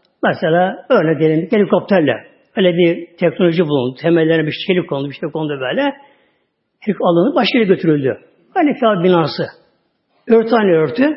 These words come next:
ama orası kıble olmaz muhteremler. Ya da kıblenin, Kabe'nin bir misli, aynı benzeri, bina yapılsa başka bir yere, hani kıblenin çapında, eni boyu,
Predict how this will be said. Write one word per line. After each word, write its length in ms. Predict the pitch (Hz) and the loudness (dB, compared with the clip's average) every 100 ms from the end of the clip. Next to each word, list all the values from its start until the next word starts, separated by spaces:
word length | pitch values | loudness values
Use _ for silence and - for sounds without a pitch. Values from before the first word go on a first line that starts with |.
| - _ _ _ _ _ _ _ _ | -8 _ _ _ _ _ _ _ _
ama 120 | 202 208 | 0 2
orası 260 | 180 - 170 | 2 -2 -4
kıble 160 | 175 | 0
olmaz 260 | 202 139 123 | 0 -2 -8
muhteremler. 600 | 113 - - _ _ _ _ _ _ _ _ _ _ - - _ | -16 -20 -20 _ _ _ _ _ _ _ _ _ _ -20 -20 _
Ya 240 | 151 240 285 | 0 2 4
da 260 | 294 285 294 - - _ | 2 0 -4 -10 -20 _
kıblenin, 960 | - 277 233 294 269 277 311 277 370 - - | -4 -2 0 2 2 4 2 0 -4 -14 -10
Kabe'nin 680 | 190 226 247 285 277 262 196 | -2 0 0 0 2 2 0
bir 200 | 254 269 | 0 2
misli, 600 | 202 185 214 - 208 220 139 - - _ _ _ _ _ _ | 0 0 0 -2 0 0 0 -12 -20 _ _ _ _ _ _
aynı 360 | - 240 233 160 | -2 2 2 2
benzeri, 480 | 196 202 165 208 - - - _ _ _ _ _ _ _ _ | 2 2 2 2 0 -6 -16 _ _ _ _ _ _ _ _
bina 160 | 214 233 | 0 2
yapılsa 420 | 214 170 170 202 | 2 0 0 2
başka 240 | 175 - | 0 0
bir 100 | 185 | 0
yere, 300 | 151 131 117 - _ _ _ _ _ _ _ | 2 0 -4 -12 _ _ _ _ _ _ _
hani 300 | 220 202 - | 0 0 0
kıblenin 360 | 185 190 214 - | 0 2 0 0
çapında, 400 | 185 - 196 156 120 - _ _ _ | -2 2 2 2 -2 -12 _ _ _
eni 260 | 190 202 156 | 2 2 2
boyu, 460 | 147 165 254 262 | 2 2 0 -4